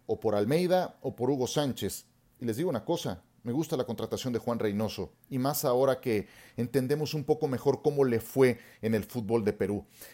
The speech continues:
En Cruz Azul necesitas a alguien que imponga disciplina, que llegue a trabajar en serio y que ya tenga cierto recorrido.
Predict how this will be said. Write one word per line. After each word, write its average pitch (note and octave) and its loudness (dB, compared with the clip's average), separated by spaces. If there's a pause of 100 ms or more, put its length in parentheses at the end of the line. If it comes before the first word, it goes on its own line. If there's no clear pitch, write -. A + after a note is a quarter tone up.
(160)
En B2+ 0
Cruz C3+ 0
Azul D#3+ 2
necesitas C#3 -4
a A#2+ 6
alguien C#3 2
que - -8
imponga C3+ 0
disciplina, A2 -4 (460)
que B2 0
llegue D3 -2
a D3 -2
trabajar B2+ 0
en A#2+ -2
serio G#2 0 (460)
y C3 -4
que C3 -2
ya D3+ 4
tenga D#3 -2
cierto B2 0
recorrido. E3+ 0